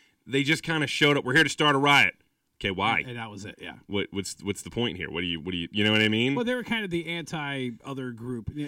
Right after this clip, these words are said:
Speaker 2: wasn't
Speaker 1: Well,
Speaker 2: like
Speaker 1: yeah, I mean, I, I
Speaker 2: anti-diva,
Speaker 1: get
Speaker 2: but
Speaker 1: that,
Speaker 2: they,
Speaker 1: but
Speaker 2: but
Speaker 1: it
Speaker 2: they didn't really, it wasn't presented that way.
Speaker 1: But it's like the Shield was a similar thing when they debuted, right? But the Shield at least gave you a message. They were there. It was about justice with the Shield, right? And the Hounds of Justice, and, like, it wasn't even necessarily what,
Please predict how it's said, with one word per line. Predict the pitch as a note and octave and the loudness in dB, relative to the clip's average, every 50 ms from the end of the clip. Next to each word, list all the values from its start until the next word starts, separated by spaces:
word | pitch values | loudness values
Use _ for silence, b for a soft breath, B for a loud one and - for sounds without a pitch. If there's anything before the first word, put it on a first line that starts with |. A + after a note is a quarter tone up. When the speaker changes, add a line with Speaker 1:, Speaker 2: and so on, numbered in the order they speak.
| C#3+ D3+ | -8 -6
Speaker 2:
wasn't | D#3 | -2
Speaker 1:
Well, | E3+ C4+ | 0 2
Speaker 2:
like | B3 B3+ | 4 6
Speaker 1:
yeah, | C4+ B3+ | 6 8
I | A#3+ B3 | 8 8
mean, | B3 A#3+ | 8 8
I, | A#3 | 6
I | |
Speaker 2:
anti-diva, | G#3+ - D#3 D#3+ G#3 G3+ D3 | 4 4 6 6 6 6 8
Speaker 1:
get | - C4 - - | 6 6 6 6
Speaker 2:
but | - | 6
Speaker 1:
that, | C#3 C3+ C3+ | 6 6 6
Speaker 2:
they, | - | 4
Speaker 1:
but | C#3 C#3+ | 4 4
Speaker 2:
but | C#3 | 4
Speaker 1:
it | C#3+ | 4
Speaker 2:
they | G#3 G#3 | 2 -2
didn't | G#3 G3+ | -6 -8
really, | G#3 G3+ F#3 F3+ | -8 -6 -6 -6
it | F#3+ - F#3 | -8 -8 -10
wasn't | G#3+ A#3 A3+ F#3 D#3+ - - _ _ | -12 -12 -12 -12 -16 -16 -20 _ _
presented | - G#3+ E3 F#3+ G#3+ G#3 F#3 C#3+ | -6 -4 -4 -4 -6 -6 -8 -8
that | D3 B2 - | -10 -10 -10
way. | - E3+ | 0 2
Speaker 1:
But | F3+ G3 | 4 4
it's | F#3+ - | 4 4
like | A3 G#3+ F#3 E3+ | 2 2 2 2
the | E3 | 2
Shield | - - - A#3 B3+ B3 G#3+ | 0 0 2 4 4 6 6
was | F3+ E3 C#3 | 6 4 2
a | C3+ | 2
similar | - - E3 D3+ C#3+ C3 A#2+ | 2 2 4 6 6 4 4
thing | - C3+ B2+ A2+ G#2 | 4 2 2 4 4
when | G#2 | 2
they | G#2+ G#2+ G#2 | 2 2 2
debuted, | F#2 G2 F2+ D#2+ E2 E2+ D2+ B1+ G1+ - - - - | 0 -2 -4 -2 -2 -4 -4 -4 -6 -12 -16 -8 -4
right? | A2+ B2 B2+ D3 - b b b b _ | -2 0 0 0 0 b b b b _
But | D3 D3 | -2 0
the | D#3 | 0
Shield | D3 - G#3 A3 A3 G#3+ | 0 0 2 2 2 0
at | G3+ - | 0 -2
least | E3 F3 E3+ - - | -2 -2 -2 -2 0
gave | - E3 D#3+ D#3 C#3 | 2 2 2 4 2
you | C3+ C3+ | 2 2
a | B2 | 2
message. | A#2+ A#2+ B2+ B2 - - - - - - b b b b b b | 2 2 0 -2 -2 -4 -8 -10 -10 -14 b b b b b b
They | - C3 C#3+ | 2 4 4
were | C#3 C#3+ C3+ | 6 4 4
there. | B2+ C#3 C3+ C3+ C3 C3 | 4 4 4 6 6 6
It | A#2 | 4
was | A#2 A#2 A2 | 4 2 0
about | C3 A2+ G2 | 0 0 0
justice | F2+ - - C3 A2+ - - - - E2+ - - - - - | 0 0 0 0 0 -2 -6 -10 -12 -12 -12 -12 -14 -12 -8
with | - G#2+ G2+ | -6 -4 -2
the | G#2 | -2
Shield, | - - A2+ G2+ E2+ F2+ F#2+ | -2 -2 -2 -2 -2 -2 2
right? | A2+ A#2+ B2 - b b b b b b b b b - | 4 4 4 2 b b b b b b b b b -6
And | A#2 A#2 | -4 -2
the | A2 - | 0 2
Hounds | C3+ C3+ C#3+ C#3+ C3 B2 A#2+ | 2 4 4 4 4 2 2
of | A#2 G#2+ | 0 0
Justice, | G2 A#2+ A#2 A2 - - G2 - | 2 2 2 2 0 -2 -4 -4
and, | A2 G#2+ | -4 -4
like, | G#2+ G2+ b b b b b b b - | -4 -4 b b b b b b b -4
it | D3 C3+ D3 | -2 0 2
wasn't | D#3+ D#3+ D3 E3 E3+ | 4 4 4 4 4
even | D#3+ D#3+ D#3 | 4 4 4
necessarily | D3+ - - D#3+ D3+ C#3+ C#3 B2+ | 2 0 2 2 4 4 4 4
what, | B2 B2 | 2 0